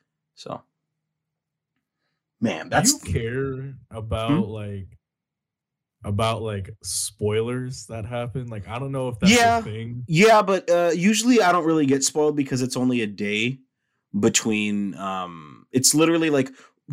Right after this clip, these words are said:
Speaker 1: Wednesday's Dynamite airs and Friday Rampage airs. Spoilers aren't as co-, much of a problem for me for A E W as they are for W W E, because Raw is on Mondays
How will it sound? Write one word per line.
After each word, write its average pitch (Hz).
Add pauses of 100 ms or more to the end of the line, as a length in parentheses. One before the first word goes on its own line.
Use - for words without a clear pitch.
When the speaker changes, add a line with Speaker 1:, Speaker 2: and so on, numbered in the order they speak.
(200)
Speaker 1:
Wednesday's 170
Dynamite 135
airs 139
and 110
Friday 120
Rampage 120
airs. 160 (480)
Spoilers 190
aren't 160
as 139
co-, -
much 135
of 127
a 110
problem 120
for 135
me 131
for 135
A -
E 117
W 117
as 110
they 104
are 104
for 107
W 98
W 98
E, 104 (580)
because 107 (180)
Raw 127
is 131
on 101
Mondays 104